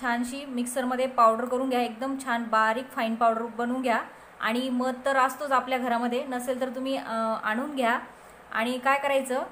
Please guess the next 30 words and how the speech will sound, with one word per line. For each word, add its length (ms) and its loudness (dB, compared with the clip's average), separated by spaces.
अ, 200 0
हा 240 2
जो, 300 6
अ, 300 0
ही 100 -2
जी 140 -6
दालचिनी 500 2
तुम्ही 240 -4
जेव्हा 200 4
बारीक 320 2
कराल 300 2
ना, 180 2
तेव्हा 220 2
दोन 320 4
ग्रॅम 500 2
दालचिनी 480 0
घ्या 300 0
आणि 240 -2
त्या 100 4
दोन 280 2
ग्रॅम 340 0
दालचिनी 420 0
पावडरमध्ये 640 2
एक 260 0
चमचा 440 2
आपल्याला 480 2
मध 320 0
mix 260 -4
करायचं 400 0
आहे 140 -2